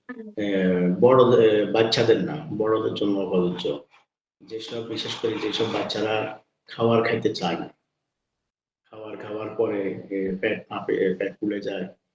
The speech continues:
তারপরে খাবার বদ হজম হয়, খাবার কাঁচা কাঁচা বের হয়ে যায়, যেটা খায় এটা বের হয়ে যায়।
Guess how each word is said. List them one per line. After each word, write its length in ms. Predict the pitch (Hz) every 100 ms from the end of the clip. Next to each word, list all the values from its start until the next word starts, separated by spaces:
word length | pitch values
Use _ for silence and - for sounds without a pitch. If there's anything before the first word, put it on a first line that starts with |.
| _ _ _ _
তারপরে 720 | 101 98 92 95 95 92 90 90 -
খাবার 320 | - 107 104
বদ 240 | 104 104
হজম 380 | 92 110 104 101
হয়, 260 | 98 87 90 _
খাবার 320 | 101 101 98
কাঁচা 360 | - 107 -
কাঁচা 360 | 104 104 98 98
বের 280 | 95 101 104
হয়ে 160 | 95
যায়, 220 | 90 90 87
যেটা 260 | - 107
খায় 340 | - - 101 95
এটা 140 | 98
বের 260 | 92 101 -
হয়ে 220 | 82 -
যায়। 280 | 57 -